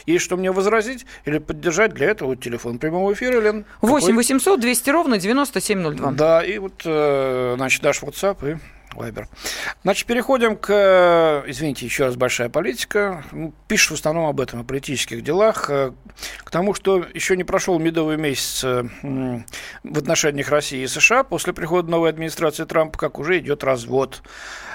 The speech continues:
Speaker 1: Э, с большим, так сказать, раздражением пишут, э, на Западе, что Россия и С Ш А пытались как-то, мол,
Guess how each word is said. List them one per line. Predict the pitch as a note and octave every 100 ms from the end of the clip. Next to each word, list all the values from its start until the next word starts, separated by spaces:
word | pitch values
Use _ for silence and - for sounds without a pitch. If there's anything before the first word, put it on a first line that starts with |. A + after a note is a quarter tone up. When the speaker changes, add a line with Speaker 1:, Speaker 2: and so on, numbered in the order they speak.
| - - -
Speaker 1:
Э, | E3 E3+ E3
с | C3
большим, | D#3 - G#3+
так | G#3 F#3+
сказать, | F#3+ F#3+
раздражением | F#3 F#3+ G3 E3+ A3+ A#3+ A#3
пишут, | A#3+ G3+ F3+ -
э, | D#3 D3+ D3
на | C#3+ D3+
Западе, | D3+ D3 C3 C3
что | A#2+ - - _ _ _ - E3 D#3 D3+ D3 D3 C#3 B2 C3+
Россия | D3 C#3+ - G#3+ G3 E3+
и | D3
С | D3
Ш | C3 D#3+ F#3
А | G3
пытались | - - E3+ C#3+ A#2+ - - -
как-то, | - A2+ -
мол, | A#2+ A#2